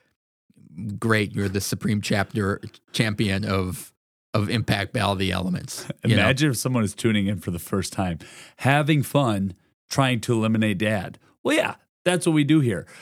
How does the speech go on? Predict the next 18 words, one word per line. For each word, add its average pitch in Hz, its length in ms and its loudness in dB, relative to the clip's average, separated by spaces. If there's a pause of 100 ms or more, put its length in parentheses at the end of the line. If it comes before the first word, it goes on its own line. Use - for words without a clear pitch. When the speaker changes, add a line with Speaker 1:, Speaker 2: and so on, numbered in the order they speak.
(260)
Speaker 2:
And 139 240 4
the 139 100 4
other 180 200 4
thing 135 140 0
that 104 100 -2
we 107 120 2
do 101 140 0
here, 98 200 2
just 95 280 -4
to, 98 380 -2
to 85 300 -4
wrap 98 340 -2
up 92 260 -6
Impact 95 440 -4
Battle 87 200 -2
of 85 40 -4
the 82 100 -2
Elements, 92 460 -2